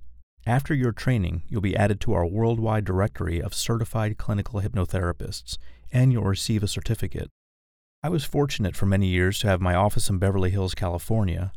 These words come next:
where I worked with such wonderful people as Tom Mankiewicz, the writer of Superman, Geraldine Saunders, the writer of The Love Boat,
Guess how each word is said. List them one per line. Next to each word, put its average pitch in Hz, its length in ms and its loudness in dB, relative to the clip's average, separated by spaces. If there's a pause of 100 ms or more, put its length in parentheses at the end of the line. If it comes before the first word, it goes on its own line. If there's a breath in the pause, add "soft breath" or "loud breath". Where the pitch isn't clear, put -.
(160)
where 107 160 2
I 104 40 4
worked 120 300 0
with 101 120 0
such - 220 -2
wonderful 110 500 0
people 101 360 0
as - 100 -4
Tom 110 300 0
Mankiewicz, 98 540 -2
the 92 100 -4
writer 90 240 2
of 87 120 -2
Superman, 95 580 0 (420 soft breath)
Geraldine 101 480 4
Saunders, 95 560 0
the - 80 -4
writer 92 200 4
of 90 60 -2
The 90 80 -2
Love 98 240 0
Boat, 85 260 -2